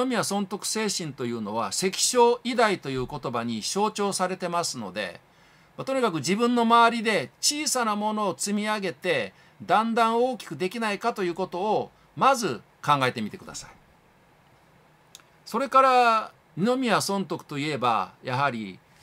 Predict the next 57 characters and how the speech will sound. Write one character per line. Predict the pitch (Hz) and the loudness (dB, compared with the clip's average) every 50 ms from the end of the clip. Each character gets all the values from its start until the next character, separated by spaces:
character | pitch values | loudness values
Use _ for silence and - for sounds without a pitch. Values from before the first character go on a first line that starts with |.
| - - - _ _ | -20 -20 -20 _ _
資 | - - - 196 208 | -4 0 2 2 4
本 | 202 262 277 294 285 | 4 4 4 4 4
主 | - - 277 | 2 0 -2
義 | 254 240 262 214 | 0 0 2 4
精 | - 247 240 226 | 4 6 6 4
神 | 190 - - 131 104 90 - - _ _ _ _ _ _ _ _ - | 4 2 0 -2 -4 -10 -12 -18 _ _ _ _ _ _ _ _ -14
で | - 95 | -14 -12
す | - - | -10 -8
ね。 | 131 170 196 190 185 _ _ _ _ _ _ _ _ _ - 123 | -6 -6 -6 -6 -8 _ _ _ _ _ _ _ _ _ -8 -4
資 | 120 - 220 | -2 2 2
本 | 240 269 285 269 | 4 4 2 2
主 | 196 - 285 | 0 -2 -2
義 | 262 262 | -4 -4
と | 196 226 | -2 -2
い | 208 226 | 0 4
え | 247 233 | 4 4
ば | 190 190 143 | 6 4 4
二 | 123 131 151 165 175 | 4 2 0 0 0
宮 | 175 170 156 139 | 0 2 0 0
尊 | 123 - 143 143 123 | 0 0 -2 -4 -4
徳 | - 113 - | -8 -12 -16
と、 | - - - _ _ _ _ _ _ _ - | -16 -20 -20 _ _ _ _ _ _ _ -2
こ | 185 202 208 | 2 2 4
う | 214 | 4
い | 214 | 2
う | 202 | 0
ふ | 190 214 202 | 0 0 0
う | 180 | -2
に | 170 151 | -2 0
言 | 135 135 | 2 4
わ | 135 127 | 4 4
れ | 127 - | 4 2
て | - 127 | -2 -2
る | 117 | -2
わ | 117 110 | -2 -4
け | 101 104 | -4 -8
な | 92 82 | -12 -14
ん | 82 90 | -14 -16
で | 71 67 - | -20 -20 -20
す。 | - - - _ _ _ _ _ _ _ _ _ _ _ _ _ _ _ - | -20 -20 -20 _ _ _ _ _ _ _ _ _ _ _ _ _ _ _ -6
で、 | - 160 156 143 120 110 117 - _ | -2 0 0 2 0 -2 -6 -12 _
尊 | - - 226 311 320 | -6 -2 -2 -2 -2
徳 | - 220 - - | -2 -4 -4 -4
先 | - 196 190 185 165 | -2 0 0 0 0
生 | - 180 165 151 | -2 -2 -2 -2
の | 147 151 156 151 139 127 - - - | 0 2 2 2 2 0 -4 -6 -8
お | 143 139 | -8 -2
考 | - 185 190 190 190 190 185 190 190 | 2 4 4 4 4 2 4 4 4
え | 190 202 | 4 2
は | 202 208 | 0 -4
で | 185 135 | -4 -4
す | 107 - 127 | -6 -8 -8
ね、 | 135 147 165 175 180 180 - _ _ _ _ _ _ _ _ _ - | -8 -8 -8 -8 -10 -12 -18 _ _ _ _ _ _ _ _ _ -2
要 | 156 208 240 254 | 0 2 2 2
す | - - | 0 -2
る | 311 269 202 | -2 -2 -2
に、 | 156 180 190 156 113 92 | 0 0 0 0 -2 -4